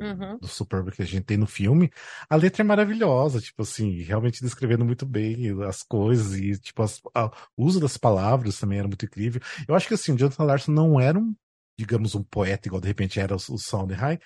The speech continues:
Speaker 2: mas ele sabia utilizar muito bem as palavras, sabe, de combinar uma palavra com a outra. Ele era mais simples na, nas palavras, mas ele
Speaker 1: Ele era o
Speaker 2: sabia usar muito bem.
Speaker 1: pupilo, né, do Sondheim.
Speaker 2: É.
Speaker 1: Quem sabe se ele tivesse ficado mais
Speaker 2: Sim.
Speaker 1: tempo, se não se tornaria um, porque você vê que a,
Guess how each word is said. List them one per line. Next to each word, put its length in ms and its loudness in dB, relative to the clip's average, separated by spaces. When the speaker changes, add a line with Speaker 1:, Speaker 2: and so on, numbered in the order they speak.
Speaker 2:
mas 160 2
ele 100 0
sabia 320 0
utilizar 420 2
muito 300 4
bem 100 -4
as 140 -6
palavras, 460 -6
sabe, 180 -10
de 80 -18
combinar 260 -6
uma 140 -6
palavra 380 -8
com 100 -12
a 40 -6
outra. 280 -6
Ele 80 0
era 140 -2
mais 160 2
simples 640 -4
na, 160 -4
nas 160 -8
palavras, 340 -2
mas 160 2
ele 160 0
Speaker 1:
Ele 140 -4
era 160 0
o 60 8
Speaker 2:
sabia 240 12
usar 120 10
muito 140 8
bem. 80 6
Speaker 1:
pupilo, 260 6
né, 300 6
do 180 2
Sondheim. 580 2
Speaker 2:
É. 20 -8
Speaker 1:
Quem 240 -2
sabe 500 8
se 120 0
ele 100 -2
tivesse 340 2
ficado 500 4
mais 140 4
Speaker 2:
Sim. 80 -2
Speaker 1:
tempo, 180 -4
se 120 0
não 160 2
se 120 0
tornaria 640 2
um, 100 -2
porque 200 2
você 240 2
vê 120 0
que 100 0
a, 120 2